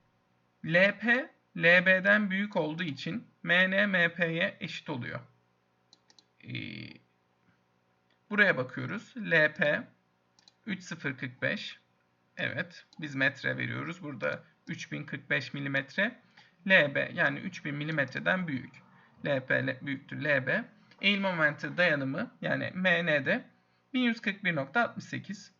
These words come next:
Ölü yükümüz iki yüz kilonewton bölü metreydi.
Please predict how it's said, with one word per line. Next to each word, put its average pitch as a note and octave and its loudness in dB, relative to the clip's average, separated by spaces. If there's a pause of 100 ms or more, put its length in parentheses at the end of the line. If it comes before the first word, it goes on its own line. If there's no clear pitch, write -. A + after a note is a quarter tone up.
(520)
Ölü A3 2
yükümüz G#3 0
iki G#3 -2
yüz G#3 0
kilonewton C#3+ -4
bölü C#3 -4
metreydi. C3+ -4